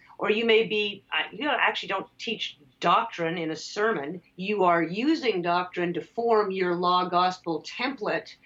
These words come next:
and it's there for you, but they are not picking up on that.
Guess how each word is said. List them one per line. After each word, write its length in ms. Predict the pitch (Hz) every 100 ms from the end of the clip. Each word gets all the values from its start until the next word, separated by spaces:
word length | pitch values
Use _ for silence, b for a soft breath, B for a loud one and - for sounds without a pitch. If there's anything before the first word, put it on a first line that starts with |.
| B B
and 160 | 202 190
it's 180 | 175
there 300 | 160 190 196
for 200 | 190 180 156
you, 640 | 156 196 269 196 151 165 B B B
but 240 | 190 170 - _ _ _ _
they 180 | 233 262
are 100 | 233
not 240 | 160 -
picking 320 | - 143 139 135
up 140 | 131
on 160 | 135 135
that. 300 | 143 214 285